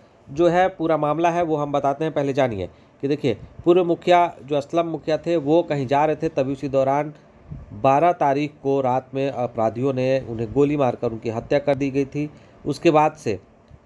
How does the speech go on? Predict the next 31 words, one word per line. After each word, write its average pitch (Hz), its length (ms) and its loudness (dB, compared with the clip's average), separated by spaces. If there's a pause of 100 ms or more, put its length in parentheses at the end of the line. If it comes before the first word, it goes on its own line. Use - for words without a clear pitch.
उनके 139 200 -4
बेटे 139 280 0
के 143 120 -2
द्वारा, 139 560 2
उनके 117 200 -6
परिवारों 123 480 0
के 143 100 -6
द्वारा 127 360 0
सात 123 360 -2
लोगों 123 180 0
को 117 240 -4
नामजद 110 420 -2
अभियुक्त 117 300 -4
बनाया 135 260 2
गया 135 160 -2
था, 147 160 -2
जिसमें 120 380 -8
तीन 170 180 0
लोगों 147 180 2
को 139 100 -4
पुलिस 127 320 -6
ने 120 60 -6
उसी 120 180 -6
वक्त 147 160 -2
गिरफ्तार 127 400 -2
कर 120 180 -4
न्यायिक 107 200 -2
हिरासत 104 340 -4
में 104 100 -6
भेज 131 180 -2
दिया। 139 220 -2